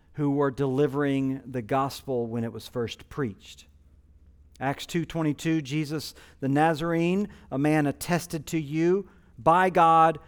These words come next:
with miracles and wonders and signs which he performed through him in your midst.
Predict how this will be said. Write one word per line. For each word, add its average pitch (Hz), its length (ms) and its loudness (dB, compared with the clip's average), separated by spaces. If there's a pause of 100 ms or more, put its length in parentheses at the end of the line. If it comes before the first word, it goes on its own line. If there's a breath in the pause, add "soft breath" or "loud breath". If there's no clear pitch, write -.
(160 soft breath)
with 170 360 6
miracles 175 720 2
and 139 240 -2
wonders 170 540 2
and 143 240 -2
signs 160 520 0
which 143 180 -10
he 151 100 -2
performed 156 520 -2
through 170 180 -2
him 160 360 0 (240 loud breath)
in 156 300 2
your 151 340 4 (140)
midst. - 720 0